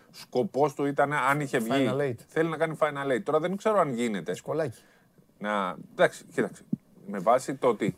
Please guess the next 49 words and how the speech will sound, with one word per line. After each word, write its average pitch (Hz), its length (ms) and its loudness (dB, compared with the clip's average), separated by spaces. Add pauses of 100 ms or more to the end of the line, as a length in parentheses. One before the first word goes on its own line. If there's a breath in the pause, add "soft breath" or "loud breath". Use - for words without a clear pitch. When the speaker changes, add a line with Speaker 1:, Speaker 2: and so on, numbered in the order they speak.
(140 soft breath)
Speaker 2:
Σπύρο, 185 260 6
το 175 80 4
κανονικό 143 380 -2
Final 143 280 -2
Eight, 139 80 -2 (140)
κανονικό, 127 380 -2
κανονικό 135 380 0
Final 143 60 -2
Speaker 1:
Βγαίνει 151 180 2
από 170 60 6
το 180 140 4
Speaker 2:
Eight. 180 40 6
Speaker 1:
πρωτάθλημα. - 340 6 (600)
Speaker 2:
Ε; 170 120 -6 (260)
Speaker 1:
Βγαίνει 110 180 -6
από 127 100 -10
το 139 60 -8
πρωτάθλημα. 127 500 2
Οι 107 40 -2
οκτώ 107 220 2
ομάδες 143 200 4
του - 60 -12
πρωταθλήματος. 156 460 10
Speaker 2:
Ναι, 170 60 12
τώρα 226 260 12
μήπως 233 240 8
κάνει 240 200 6
αυτό, 233 200 12
λέμε 196 200 12
ο 156 40 4
άνθρωπος, 127 340 0
Speaker 1:
Ναι. 123 60 2
Speaker 2:
ρε 117 80 2
παιδί 123 140 2
μου. 127 240 -2
Μπορεί 262 180 10
να 196 100 4
το 151 80 2
κάνει 131 260 -2
τώρα, 139 380 0 (160)
να 269 100 -2
πάρει 240 160 4
αυτούς 180 240 10
τους - 40 2
Speaker 1:
Άκουσε. 226 180 4
Speaker 2:
οκτώ. 143 160 4 (120)
Speaker 1:
Ναι. 135 240 -6 (120)
Speaker 2:
Αλλά, 156 500 0
εννοώ, 143 460 0